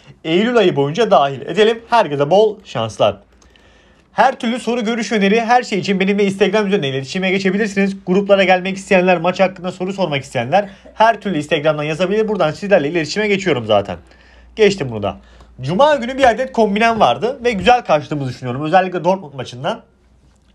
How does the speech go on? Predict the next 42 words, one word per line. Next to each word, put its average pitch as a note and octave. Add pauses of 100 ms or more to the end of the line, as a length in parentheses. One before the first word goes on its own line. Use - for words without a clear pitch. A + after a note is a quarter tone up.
(260)
Kombinemiz A3+
öncelikle G3+
geldi. F#3+ (380)
Bundesliga G#3+ (180)
kombinesi B2+
oldu. C3
Bu B3+
bir B3
Bundesliga G#3+
bir, B3
bir A3+
de G#3+
Bundesliga G3
ikiden G3+
aldım. C#3+ (500)
Düsseldorf B3+
maçına A#3+
var C4
aldım. A3 (140)
İlk A3+
yarıdan F#3
zaten E3
ilk G3+
yirmi G3
üç A#3
dakikada, D3
hatta G3
on G3+
beş F#3
dakikada D3
K F3+
G F#3
var G3
olarak E3
geldi. E3+ (280)
Bir C4
kırk G#3
üç C#3+
gibi D#3
orandan E3+
cebe G3
attık. C3+